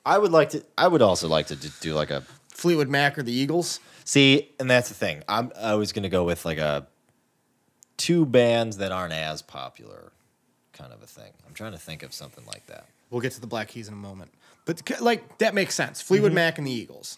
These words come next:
Speaker 1: Sure.
Speaker 2: Totally makes sense.
Speaker 1: Um, yes and no.
Speaker 2: They're both California rock,
Speaker 1: But Eagles are more
Speaker 2: pop rock with
Speaker 1: Yeah,
Speaker 2: country
Speaker 1: but the
Speaker 2: tinges bands.
Speaker 1: Eagles are more acoustically driven than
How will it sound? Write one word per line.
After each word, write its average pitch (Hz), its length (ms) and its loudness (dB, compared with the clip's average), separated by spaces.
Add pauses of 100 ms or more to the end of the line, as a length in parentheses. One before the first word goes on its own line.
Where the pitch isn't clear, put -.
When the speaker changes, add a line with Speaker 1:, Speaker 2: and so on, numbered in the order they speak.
(120)
Speaker 1:
Sure. - 400 -6
Speaker 2:
Totally 196 400 4
makes 151 240 -4
sense. - 380 -14 (300)
Speaker 1:
Um, 175 520 -2 (2250)
yes 139 460 -6
and 82 220 -12
no. 62 320 -18 (180)
Speaker 2:
They're 139 120 -6
both 139 320 -8
California 120 1000 -6 (140)
rock, 104 500 -6 (500)
Speaker 1:
But 190 320 -6 (600)
Eagles 190 360 -2
are 156 60 -2
more 139 160 2
Speaker 2:
pop 123 340 -2
rock 120 360 -2
with 120 180 -10
Speaker 1:
Yeah, 139 180 2
Speaker 2:
country 127 240 0
Speaker 1:
but - 60 -16
the - 60 -6
Speaker 2:
tinges 120 400 -8
bands. 101 500 -10
Speaker 1:
Eagles 160 260 0
are 127 40 -4
more 107 260 -4
acoustically - 580 -18
driven 57 340 -20 (100)
than 65 240 -18